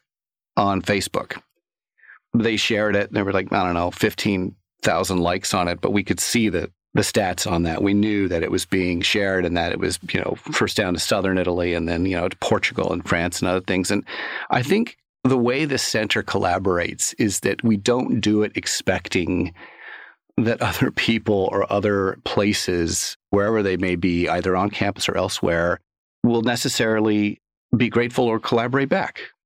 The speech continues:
I think that the gift of giving oneself as a center, or maybe even just in our human walk, is because it's the right thing to do.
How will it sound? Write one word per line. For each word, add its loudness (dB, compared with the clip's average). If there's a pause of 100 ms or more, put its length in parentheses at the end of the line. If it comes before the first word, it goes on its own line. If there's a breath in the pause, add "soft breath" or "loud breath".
(260)
I 2
think -2
that -2
the 4
gift -2
of 0
giving 2
oneself 0
as 0
a -8
center, 0
or 2
maybe 0
even 2
just -2
in 2
our 0
human 2
walk, -2 (120)
is 2 (360)
because 2
it's -2
the 2
right 0
thing 4
to 0
do. 2